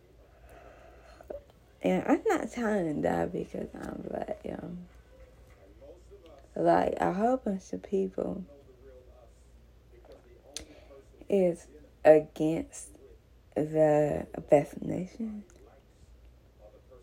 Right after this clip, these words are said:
but I'm not, I'm not dying because I'm black. That is not,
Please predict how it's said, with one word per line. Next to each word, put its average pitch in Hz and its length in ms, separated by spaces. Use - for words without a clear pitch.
but 147 360
I'm 156 320
not, 139 400
I'm 175 220
not 165 360
dying 160 600
because - 540
I'm 156 300
black. 160 400
That 151 340
is 165 160
not, 170 280